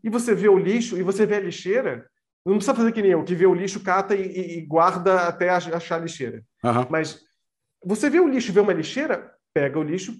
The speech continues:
Speaker 1: põe na lixeira, porque existe tanta gente pra estragar o mundo, seja a força que conta-,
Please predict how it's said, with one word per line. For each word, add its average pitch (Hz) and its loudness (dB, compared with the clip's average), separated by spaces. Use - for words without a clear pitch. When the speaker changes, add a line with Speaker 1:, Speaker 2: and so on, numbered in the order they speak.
Speaker 1:
põe 220 -4
na 233 0
lixeira, 220 -4
porque - -12
existe 196 -4
tanta 427 0
gente 180 -4
pra - -8
estragar 147 -2
o 135 -2
mundo, 147 -6
seja 175 0
a 180 -2
força 220 -2
que - -12
conta-, 220 -2